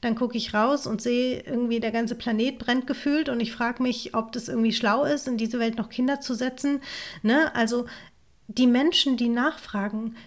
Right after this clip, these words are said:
die rechnen ja nicht mit einer ehrlichen Antwort. Die rechnen ja mit sowas wie: "Hm, ja, ich, ähm,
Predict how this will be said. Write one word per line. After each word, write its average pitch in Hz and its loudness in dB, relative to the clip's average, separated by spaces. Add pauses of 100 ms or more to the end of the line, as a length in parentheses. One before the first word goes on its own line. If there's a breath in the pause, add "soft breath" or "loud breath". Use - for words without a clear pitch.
(120)
die 214 2
rechnen 269 2
ja 233 4
nicht 240 2
mit 226 -4
einer 214 -2
ehrlichen 214 0
Antwort. - -6
Die 214 -2
rechnen 262 2
ja 233 4
mit 226 4
sowas 226 0
wie: 226 2 (340 loud breath)
"Hm, 320 8
ja, 262 4
ich, - -2
ähm, 233 2